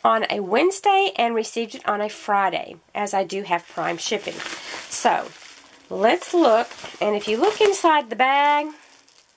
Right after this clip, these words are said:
that's all there is. There's no box. There's nothing. It, it's,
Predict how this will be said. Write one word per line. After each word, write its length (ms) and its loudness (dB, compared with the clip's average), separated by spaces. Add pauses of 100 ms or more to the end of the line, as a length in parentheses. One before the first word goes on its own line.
(800)
that's 200 -4
all 160 4
there 160 0
is. 500 -4 (260)
There's 220 0
no 140 4
box. 600 0 (560)
There's 200 -4
nothing. 300 2
It, 140 -2
it's, 300 -6